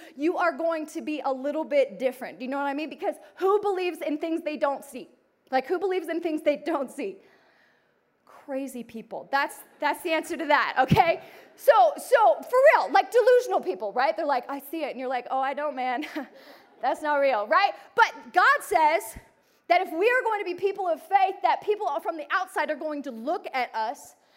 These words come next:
and they're gonna be like, "Whoa, like, there is something a little bit different about you. You have so-, to believe that strongly in something you don't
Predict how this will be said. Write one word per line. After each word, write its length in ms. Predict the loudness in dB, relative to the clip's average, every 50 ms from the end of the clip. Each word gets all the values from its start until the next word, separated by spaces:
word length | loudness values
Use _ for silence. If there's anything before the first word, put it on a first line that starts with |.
| _ -14 -10
and 120 | -8 -6
they're 80 | -4 -4
gonna 160 | -6 -6 -8
be 100 | -8 -6
like, 160 | -6 -6 -8
"Whoa, 580 | -10 -14 -10 -6 -4 -2 -2 -2 -4 -8 -12 -18 -18 -16
like, 160 | -14 -14 -12
there 160 | -10 -12 -12 -12
is 80 | -12
something 320 | -12 -12 -10 -10 -10 -10 -8
a 80 | -10 -10
little 300 | -8 -8 -10 -8 -8 -8
bit 260 | -10 -10 -10 -10 -8
different 380 | -10 -8 -8 -10 -14 -14 -12 -12
about 320 | -12 -10 -10 -10 -10 -10
you. 140 | -14 -16 -14
You 260 | -12 -10 -10 -10 -10
have 380 | -10 -10 -10 -8 -8 -8 -10 -12 -18 _ _ _ _ _ _
so-, 240 | -8 -8 -8 -8 -8
to 120 | -12 -12 -10
believe 640 | -8 -8 -10 -8 -8 -8 -6 -2 -2 -2 -2 -2 -4 -10 -20 _ _ _ _ _ _ -6
that 200 | -6 -6 -6 -6
strongly 460 | -10 -8 -8 -6 -6 -6 -10 -12 -12
in 100 | -14 -14
something 320 | -14 -14 -14 -12 -12 -12
you 140 | -12 -12 -10
don't 400 | -6 -4 -4 -4 -4 -8 -12